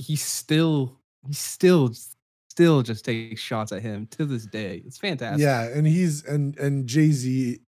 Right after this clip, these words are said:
Speaker 2: or <sighs> now you got me
Speaker 1: Ja Rule
Speaker 2: doing it.
Speaker 1: sucks. I
Speaker 2: Ja
Speaker 1: fucked you
Speaker 2: Rule.
Speaker 1: up. <laughs> My
Speaker 2: Ja
Speaker 1: bad.
Speaker 2: Rule.
Speaker 1: <laughs>
Speaker 2: Uh, but Ja Rule, I mean, at the time, Ja and fifty were, like, head and head in New York and
Speaker 1: Yeah.
Speaker 2: what's rising.
Speaker 1: Yeah, they were, like, both the n-,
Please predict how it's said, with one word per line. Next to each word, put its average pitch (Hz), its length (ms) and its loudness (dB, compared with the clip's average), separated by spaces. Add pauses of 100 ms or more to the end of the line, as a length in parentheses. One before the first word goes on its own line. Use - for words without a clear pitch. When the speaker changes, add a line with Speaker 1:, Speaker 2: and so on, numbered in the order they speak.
Speaker 2:
or 120 260 -2 (160)
<sighs> - 160 -12
now 120 140 -4
you 120 200 -2
got 113 200 -2
me 107 60 -2
Speaker 1:
Ja 127 100 4
Rule 127 80 2
Speaker 2:
doing 120 160 0
it. - 40 -2
Speaker 1:
sucks. 110 320 -4
I - 40 2
Speaker 2:
Ja 156 140 6
Speaker 1:
fucked 143 160 4
you 143 140 6
Speaker 2:
Rule. 113 80 4
Speaker 1:
up. 107 120 -4
<laughs> - 160 -18 (100)
My - 60 -6
Speaker 2:
Ja 151 300 6
Speaker 1:
bad. 151 120 6
Speaker 2:
Rule. 143 360 4
Speaker 1:
<laughs> - 60 -20 (360)
Speaker 2:
Uh, 113 280 4
but 127 260 0
Ja 156 220 4
Rule, 147 340 4
I 131 120 2
mean, 135 220 0 (120)
at 139 180 0
the 151 80 -2
time, 143 380 0
Ja 127 320 2
and 120 240 -8
fifty 131 480 0
were, 117 240 0
like, 107 360 -2 (360)
head 135 240 -2
and 120 120 -4
head 127 360 0
in 117 180 -2
New 113 80 -2
York 120 480 -2
and 117 160 -6
Speaker 1:
Yeah. 117 80 -4
Speaker 2:
what's 113 240 -6
rising. 120 680 0
Speaker 1:
Yeah, 170 200 2
they 170 140 4
were, 196 80 4
like, 170 200 0
both 175 300 2
the 156 160 0
n-, 143 180 -2